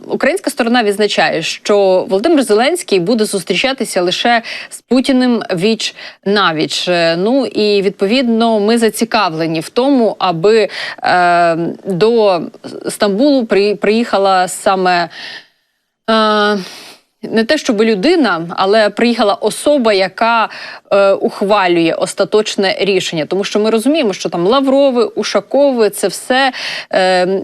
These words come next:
такі фігури, які просто доносять Путіну інформацію. І, і реально ухвалює рішення Путін. От, власне, як Володимир Зеленський бачить цю зустріч з російським диктатором, давайте послухаємо президента.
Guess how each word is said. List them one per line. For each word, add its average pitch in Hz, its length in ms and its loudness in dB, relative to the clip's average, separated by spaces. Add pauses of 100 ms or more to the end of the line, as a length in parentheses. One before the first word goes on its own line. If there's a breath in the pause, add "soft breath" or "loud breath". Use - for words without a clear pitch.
(120)
такі 202 360 0
фігури, 269 480 0
які 208 300 0
просто 262 380 -2
доносять 202 500 -2
Путіну 214 360 -2
інформацію. 185 720 -2
І, - 200 -10
і 185 420 0
реально 233 540 2
ухвалює 202 640 0 (300 loud breath)
рішення 202 640 0 (280 loud breath)
Путін. 175 540 -2
От, 269 280 -2
власне, 240 440 0
як 247 400 -4
Володимир 208 420 0
Зеленський 180 460 -2
бачить 156 320 -4
цю 160 120 -8
зустріч 151 400 -8
з 135 40 -12
російським 170 520 -4
диктатором, 220 600 -2
давайте 202 340 -2
послухаємо 175 520 -6
президента. - 640 -8